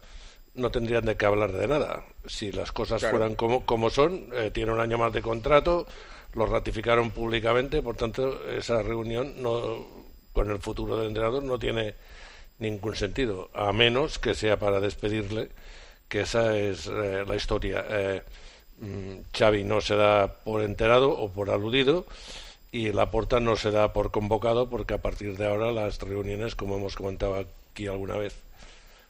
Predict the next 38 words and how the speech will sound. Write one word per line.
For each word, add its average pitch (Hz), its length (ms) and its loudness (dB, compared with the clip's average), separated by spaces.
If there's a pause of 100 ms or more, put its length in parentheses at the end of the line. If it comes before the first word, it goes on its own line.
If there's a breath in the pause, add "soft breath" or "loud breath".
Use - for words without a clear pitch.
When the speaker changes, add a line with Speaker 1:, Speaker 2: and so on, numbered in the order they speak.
(140)
Speaker 1:
las 107 440 2
quiere 107 220 4
marcar 101 340 2
él. 95 140 -2 (240)
Yo, 117 360 2
eh, 117 240 -2
esta 101 260 0
noche 107 260 0
he - 20 2
intentado, 98 760 0 (640 loud breath)
eh, 92 440 -4 (260)
hablar 104 440 0
con 104 160 0
las 101 160 -4
dos 98 160 -8
partes, 131 540 2 (200)
una 107 300 4
de 101 100 4
ellas 98 260 -2
no 101 80 -2
me 98 100 0
ha 98 60 -2
contestado 101 560 -2
siquiera, 123 500 0 (760 loud breath)
eh, 104 640 2 (260)
pero 110 400 0 (200)
ya 104 180 0
tenía 104 340 -2
más 104 200 -2
o 107 60 -2
menos 104 260 -4
claro 110 320 0
que 107 160 -2
las 90 200 -6
cosas 95 320 -6
iban 117 200 -2
a 92 80 -4
ser, 101 180 -6